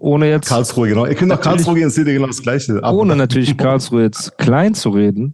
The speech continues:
Speaker 1: aber ich meine damit nur, Karlsruhe macht nicht so Welle
Speaker 2: Ja, ja.
Speaker 1: wie Abu Dhabi. So, das ist einfach eine coole Stadt mit einer coolen Mall, aber Abu Dhabi hätte ich schon mehr erwartet. Aber vielleicht
Speaker 2: Ja.
Speaker 1: sind wir auch verwöhnt von unserem
Speaker 2: Vor allem,
Speaker 1: Land.
Speaker 2: genau, wenn wir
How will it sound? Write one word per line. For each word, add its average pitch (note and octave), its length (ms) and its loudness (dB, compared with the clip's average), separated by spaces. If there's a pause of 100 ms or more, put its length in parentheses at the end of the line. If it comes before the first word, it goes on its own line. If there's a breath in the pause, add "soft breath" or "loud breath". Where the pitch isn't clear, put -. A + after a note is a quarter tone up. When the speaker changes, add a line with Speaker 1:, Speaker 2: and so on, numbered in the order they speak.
(120)
Speaker 1:
aber A2+ 180 2
ich A#2 140 -2
meine D3+ 240 2
damit A2+ 280 2
nur, C3 220 0
Karlsruhe C#3 400 0
macht B2+ 220 -2
nicht C3 140 0
so A2+ 140 2
Welle C#3 200 2
Speaker 2:
Ja, A2+ 80 0
ja. A2 60 -2
Speaker 1:
wie A#2 220 2
Abu A2 240 0
Dhabi. A#2 480 2 (360)
So, G#2 320 2
das - 160 -2
ist - 80 0
einfach A2+ 220 2
eine G#2 340 0
coole A2+ 280 0
Stadt - 480 -2 (580 soft breath)
mit - 160 -4
einer A2+ 100 4
coolen A2+ 340 2
Mall, C3+ 460 2
aber G2 480 0
Abu G2+ 260 -2
Dhabi A#2 340 0
hätte A2+ 180 0
ich - 60 -6
schon G#2+ 200 0
mehr A2 160 2
erwartet. G2 600 0 (680 soft breath)
Aber A#2+ 180 4
vielleicht A#2 240 2
Speaker 2:
Ja. A#2+ 40 -2
Speaker 1:
sind A#2+ 120 0
wir A#2 80 0
auch G#2 60 -2
verwöhnt A2 600 0 (100)
von G#2+ 260 -2
unserem G#2+ 400 2
Speaker 2:
Vor G#2 160 2
allem, E3 240 2
Speaker 1:
Land. - 100 -2
Speaker 2:
genau, B2 400 2
wenn B2 100 2
wir B2 200 -2